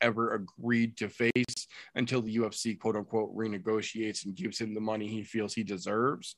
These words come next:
Uh, honestly, I, that's one fight where I one hundred percent genuinely hope for a double K O because I don't want either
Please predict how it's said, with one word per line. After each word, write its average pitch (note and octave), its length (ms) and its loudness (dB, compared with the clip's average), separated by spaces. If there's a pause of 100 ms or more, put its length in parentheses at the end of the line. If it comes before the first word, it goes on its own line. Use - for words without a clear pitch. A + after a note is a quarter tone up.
(500)
Uh, G2+ 380 0 (380)
honestly, B2 640 0
I, G#2 260 0 (100)
that's A2+ 400 0 (180)
one A2 380 0
fight A2+ 380 4
where G#2+ 180 2
I G#2 220 4
one G#2+ 300 0
hundred A2+ 260 2
percent A#2+ 300 0
genuinely A2+ 500 2
hope A2+ 340 -4
for A2+ 140 2
a G#2 80 -2
double G#2 260 0
K G#2+ 220 -2
O A2 100 0
because A2+ 320 -4
I A2 100 2
don't G#2+ 180 -2
want G#2+ 300 -2
either A2 440 0